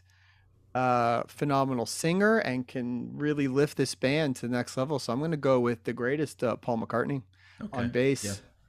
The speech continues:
Speaker 2: Yeah, no doubt. Uh, it was between Sting and Paul McCartney. Um, ultimately, I wanted Sting's range, but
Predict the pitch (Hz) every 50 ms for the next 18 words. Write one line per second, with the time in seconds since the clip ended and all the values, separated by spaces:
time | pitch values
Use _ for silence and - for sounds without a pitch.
0 | _ - - - - - - - - - - - - - - - - - - -
1 | - - - - - - - 175 110 107 120 123 110 104 90 87 - - - -
2 | - 85 113 - - 139 147 139 127 110 127 113 - 143 135 123 110 101 - -
3 | 127 123 123 120 117 107 - 110 107 107 101 - - 107 104 90 90 98 95 95
4 | 98 98 - - - - _ _ _ 98 101 95 95 95 92 90 92 92 98 -
5 | - - - _ _ 113 127 139 135 - 120 113 110 107 104 98 101 101 98 92
6 | - - - 98 92 95 95 95 90 87 85 85 85 90 - - - - 95 87
7 | -